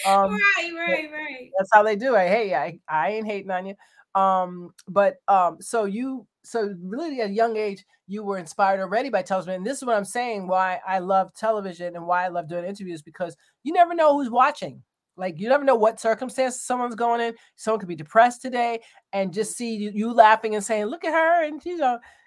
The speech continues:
Speaker 1: she did it," and blah, blah, blah, and, and be inspired, you know?
Speaker 2: Yeah,
Speaker 1: You
Speaker 2: that,
Speaker 1: never know.
Speaker 2: that, that's a big part of what makes me wanna do what I do, because I know how I felt.
Speaker 1: Mm-hmm.
Speaker 2: And so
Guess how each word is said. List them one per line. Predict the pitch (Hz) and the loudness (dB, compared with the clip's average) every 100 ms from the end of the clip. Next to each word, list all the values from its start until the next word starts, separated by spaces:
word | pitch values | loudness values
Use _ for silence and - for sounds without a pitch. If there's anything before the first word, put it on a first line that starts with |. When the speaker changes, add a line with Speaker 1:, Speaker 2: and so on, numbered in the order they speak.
| _ | _
Speaker 1:
she | - 339 | -8 -6
did | 339 339 | -4 -4
it," | 339 320 | -4 -6
and | 277 | -2
blah, | 294 294 | 0 2
blah, | 311 | 2
blah, | 302 302 254 | 4 2 2
and, | 208 | -4
and | 208 220 | -6 -6
be | 208 214 | -6 -6
inspired, | 202 202 156 135 _ _ _ - | 0 0 0 -8 _ _ _ -14
you | 185 | -6
know? | 175 | -2
Speaker 2:
Yeah, | 185 190 | -2 -2
Speaker 1:
You | |
Speaker 2:
that, | 226 | -2
Speaker 1:
never | 202 202 | 0 0
know. | 220 | 2
Speaker 2:
that, | 240 - _ _ _ | 0 -2 _ _ _
that's | - 233 | -6 -4
a | 269 | -6
big | 196 190 196 - | -8 -6 -8 -6
part | 202 190 - | -4 -2 -4
of | 180 175 175 170 | -4 -4 -6 -8
what | 180 202 190 - - _ | -2 0 0 -4 -20 _
makes | 185 190 - | -12 -10 -10
me | 202 | -10
wanna | 180 170 165 | -12 -12 -10
do | 196 185 | -10 -8
what | 175 165 | -6 -4
I | 147 151 | -2 -4
do, | 151 185 247 | -6 -8 -8
because | 185 180 233 175 165 156 156 - | -10 -10 -4 -2 2 0 -2 4
I | 190 | 4
know | 202 190 | 4 0
how | 185 156 | 0 0
I | 156 220 | 2 0
felt. | - 196 160 185 208 _ _ - | -2 -2 -2 -4 -8 _ _ -12
Speaker 1:
Mm-hmm. | 190 | -6
Speaker 2:
And | 180 190 | -4 -2
so | 220 185 180 165 | 2 4 2 0